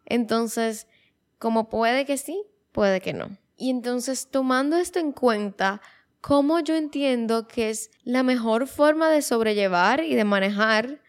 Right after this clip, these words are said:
un casi algo y una, y una situationship, una situación amorosa?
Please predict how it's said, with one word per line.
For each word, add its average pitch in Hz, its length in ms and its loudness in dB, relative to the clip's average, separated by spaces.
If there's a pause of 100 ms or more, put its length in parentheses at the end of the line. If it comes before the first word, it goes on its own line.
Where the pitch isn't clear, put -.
(380)
un 233 180 2
casi 247 380 -2
algo 220 600 2
y 220 140 -4
una, 202 640 0
y 202 140 -4
una 196 260 0
situationship, 240 1300 -4
una 202 160 -6
situación 214 400 -8
amorosa? 202 640 -6